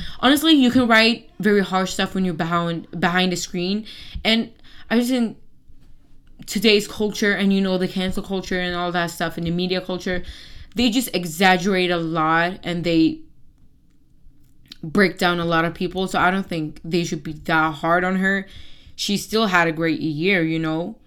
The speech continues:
She evolved a lot. She started dancing on her shows. She evolved her breath control.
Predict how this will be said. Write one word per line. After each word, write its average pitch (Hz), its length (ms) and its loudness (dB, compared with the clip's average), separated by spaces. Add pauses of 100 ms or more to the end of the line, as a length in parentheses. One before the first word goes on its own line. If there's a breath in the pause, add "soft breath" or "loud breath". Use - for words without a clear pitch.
(340 soft breath)
She 196 380 0 (180)
evolved 180 460 2
a 185 40 -2
lot. 185 380 4
She 180 240 -4
started 180 480 0
dancing 180 580 -2
on 175 100 -4
her 175 140 -4
shows. 180 540 -2 (260 loud breath)
She - 160 -4
evolved 175 380 0
her 175 100 -2
breath 180 340 -4
control. 180 760 -2